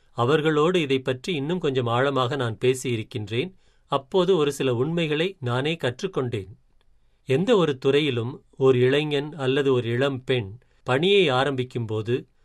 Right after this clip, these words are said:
ஆர்வம் அவர்களை அதிகமாக ஆக்கிரமிக்கும், வழிநடத்திச் செல்லும். அவர்களுக்கு கொடுக்கப்பட்ட பணியை விட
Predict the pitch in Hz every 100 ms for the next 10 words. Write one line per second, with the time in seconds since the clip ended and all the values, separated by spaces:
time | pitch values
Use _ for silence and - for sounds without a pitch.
0 | _ _ 123 127 160 151 165 170 131 131
1 | 135 127 110 135 156 139 135 151 117 123
2 | 131 117 101 - 123 - _ 135 143 143
3 | 120 107 117 - 110 95 92 - _ _
4 | _ _ - 139 147 143 135 127 131 135
5 | 160 175 175 160 147 139 143 151 147 135
6 | 139 131 107